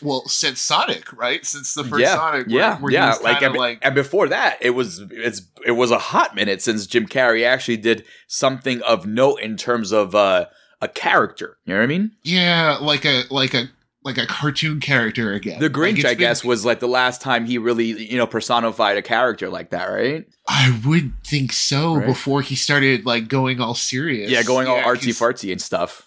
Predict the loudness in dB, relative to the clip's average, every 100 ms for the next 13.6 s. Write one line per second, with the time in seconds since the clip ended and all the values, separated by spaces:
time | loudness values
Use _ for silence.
0 | _ 0 2 4 4 2 2 2 2 0
1 | 0 0 0 2 2 4 2 0 -4 -8
2 | -6 -4 -4 -4 -8 -6 0 2 2 -2
3 | -2 0 0 0 -6 -10 -8 0 4 4
4 | 4 2 2 0 0 0 0 -2 -4 -6
5 | -2 0 0 -2 2 2 2 0 0 0
6 | 0 0 0 0 2 4 2 4 4 2
7 | -2 -6 -6 -6 -4 0 2 2 2 0
8 | 0 0 0 2 2 2 -2 -8 -12 _
9 | 0 2 2 4 4 2 0 2 0 2
10 | 2 2 0 0 2 2 0 0 0 2
11 | 2 2 0 0 2 2 2 2 0 0
12 | 0 0 0 0 0 0 0 2 0 0
13 | -2 -2 0 0 0